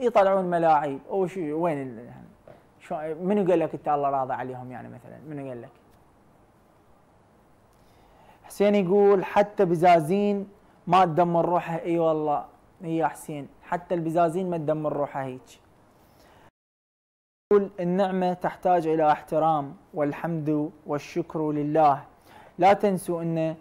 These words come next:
أوكرانيا قبلكم كانوا، آه، يترفسون النعمة بأقدامهم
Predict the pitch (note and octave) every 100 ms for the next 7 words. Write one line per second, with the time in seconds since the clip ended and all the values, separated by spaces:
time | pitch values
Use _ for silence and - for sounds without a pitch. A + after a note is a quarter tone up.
0 | _ _ _ _ C#3+ D3+ D3+ E3+ F3+ E3+
1 | D#3+ D#3 D3+ E3 D#3+ D3+ - D3+ - D#3
2 | D#3 D3+ D3 - _ _ _ _ - C#3
3 | C3+ C3 D3 C#3+ E3+ D#3 - D3+ F3 E3+
4 | D#3+ D#3+ E3+ E3+ D3 C#3+ D3+ D3+ D3+ D3+
5 | E3+ D3+ D3 C3+